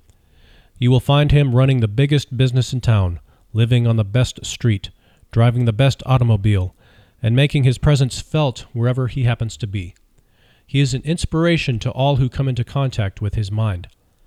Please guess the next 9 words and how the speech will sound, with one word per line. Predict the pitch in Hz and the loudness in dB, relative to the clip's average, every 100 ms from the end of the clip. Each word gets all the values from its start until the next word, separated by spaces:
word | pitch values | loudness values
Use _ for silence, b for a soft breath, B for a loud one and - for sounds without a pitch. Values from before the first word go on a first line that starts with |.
| b b b b b | b b b b b
The | - | -4
major | 107 131 135 143 | 0 0 0 0
distinguishing | 131 - 131 123 123 - 117 | -2 -2 -4 -2 -2 -2 -6
feature | - 123 - 110 | -4 -4 -2 -2
of | |
the | 104 | -2
non-drifter | 104 110 110 104 110 - 110 | -2 -2 -2 -2 -4 -4 -6
is | 123 104 | -6 -4
this. | 107 87 - | -4 -4 -8